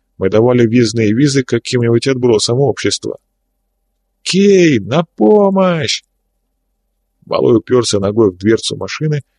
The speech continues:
и изо всех сил тянул что-то на себя. Раздался хлопок, как будто пробка улетела из бутылки, и Джей с размаху уселся на землю, держа на руках копошащийся комочек.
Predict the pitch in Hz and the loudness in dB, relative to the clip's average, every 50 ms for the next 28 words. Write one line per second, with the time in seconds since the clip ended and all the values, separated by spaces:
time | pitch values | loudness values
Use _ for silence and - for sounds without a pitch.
0 | _ _ _ _ _ _ _ 107 107 107 117 117 107 - - 135 135 - - - | _ _ _ _ _ _ _ -2 0 2 2 2 2 0 -2 -2 -4 -2 -2 -4
1 | - 131 143 151 - - - 120 113 117 135 139 - - - - 107 98 107 104 | 0 0 0 0 0 -2 -4 -2 0 0 -2 -2 -2 -8 -4 -2 -2 -2 -2 -4
2 | 104 101 - - 123 110 104 98 90 - - _ _ _ _ _ _ _ _ _ | -4 -4 -2 -4 -2 0 0 0 0 -2 -6 _ _ _ _ _ _ _ _ _
3 | _ _ _ _ _ _ _ - - - 110 123 165 110 107 - - - - - | _ _ _ _ _ _ _ -8 -6 -6 -6 -2 -2 -2 -2 0 -2 -6 -6 -6
4 | - 117 117 127 - _ - 208 175 - _ - 127 110 117 147 180 165 - 143 | -4 -2 -2 -2 -2 _ -2 -2 -2 -2 _ -4 -4 -4 -2 -2 -2 -2 -2 -4
5 | 135 - _ 110 127 131 - _ - 113 113 113 110 107 - - 113 107 107 107 | -4 -2 _ 0 0 0 0 _ 0 0 2 2 2 0 0 2 2 2 2 2
6 | 117 127 131 - - 113 101 95 - - - _ _ _ _ _ _ _ _ _ | 0 -2 0 2 2 0 0 0 -4 -10 -18 _ _ _ _ _ _ _ _ _
7 | _ _ _ _ - - 170 175 247 262 - - - - 107 107 104 127 151 180 | _ _ _ _ -12 -12 -8 -4 -2 -2 0 0 -2 -2 -2 -2 -2 -2 -2 -2
8 | 185 - - 123 123 117 - - - 143 143 131 - 113 101 104 104 98 117 156 | -2 -2 -2 -2 -2 -2 -2 0 0 0 0 0 -2 -2 -2 -2 -4 -2 -2 0
9 | 170 156 147 147 139 - _ _ _ _ _ _ _ _ 101 98 101 98 113 143 | 0 0 2 0 -2 -2 _ _ _ _ _ _ _ _ -2 -2 -2 0 0 -2
10 | 143 123 110 107 107 - - 127 131 - - - 98 - 104 90 - - 104 107 | 0 0 0 0 -2 -2 -2 -4 -4 -4 -4 -6 -2 -2 -2 -4 -2 -2 -2 -2
11 | - - 101 - - 104 - - 110 107 107 101 95 90 - - - | -2 -4 -6 -4 -4 -4 -2 0 0 2 2 2 2 0 -2 -6 -8